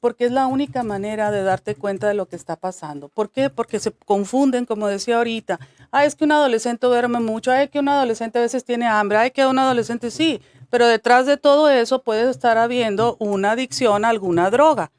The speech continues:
Y en este caso estamos hablando del caso de la marihuana, que ahorita es entre los jóvenes muy usual, muy común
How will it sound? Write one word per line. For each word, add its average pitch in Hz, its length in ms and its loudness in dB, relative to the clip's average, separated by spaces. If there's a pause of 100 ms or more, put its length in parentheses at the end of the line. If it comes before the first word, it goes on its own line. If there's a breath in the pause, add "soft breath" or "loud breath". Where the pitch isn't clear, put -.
(300)
Y 220 80 0
en 202 100 0
este 196 240 0
caso 220 260 0
estamos 208 360 -6
hablando 208 400 -2
del 196 180 -4
caso 170 280 -6
de 202 80 0
la 220 100 -2
marihuana, 220 520 -2 (460 soft breath)
que 202 80 0
ahorita 190 500 0
es 190 300 -4 (240)
entre 190 380 0
los 233 180 -2
jóvenes 190 720 -4
muy 180 320 -2
usual, 202 560 -2 (380)
muy 175 240 0
común 214 520 -4